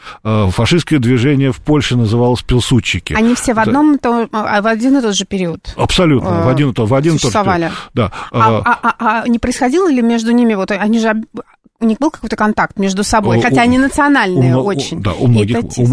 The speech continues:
Speaker 1: у многих был.
Speaker 2: А идея объединиться не
Speaker 1: А,
Speaker 2: было?
Speaker 1: объединение объ-, очень с-,
Speaker 2: Невозможно.
Speaker 1: очень сложно, очень сло-, нет, была, была. Была идея создать фашистский интернационал.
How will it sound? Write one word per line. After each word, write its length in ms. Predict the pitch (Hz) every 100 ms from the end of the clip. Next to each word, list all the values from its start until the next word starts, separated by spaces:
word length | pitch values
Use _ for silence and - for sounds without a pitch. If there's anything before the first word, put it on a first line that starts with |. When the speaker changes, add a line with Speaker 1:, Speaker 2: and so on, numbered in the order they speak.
| 139
Speaker 1:
у 40 | 127
многих 500 | 123 151 190 202 143
был. 220 | 92 85 85 - _ _
Speaker 2:
А 120 | 196
идея 440 | 214 214 254 247 226
объединиться 680 | 208 214 - 208 208 - -
не 100 | 113
Speaker 1:
А, 20 |
Speaker 2:
было? 80 | 135
Speaker 1:
объединение 400 | 127 139 175 165
объ-, 220 | 156 -
очень 200 | 165 190
с-, 20 | 214
Speaker 2:
Невозможно. 360 | 208 202 180
Speaker 1:
очень 260 | 185 - 160
сложно, 580 | - 139 110 85 87 82
очень 260 | 143 123
сло-, 120 | 117 -
нет, 220 | 165 151
была, 460 | 120 170 156 92 80 - _
была. 340 | 113 123 82 - - - - -
Была 320 | 147 165 147
идея 280 | 131 160 139
создать 340 | - 113 127
фашистский 480 | - 110 127 - 104
интернационал. 800 | 90 95 92 - 90 80 69 117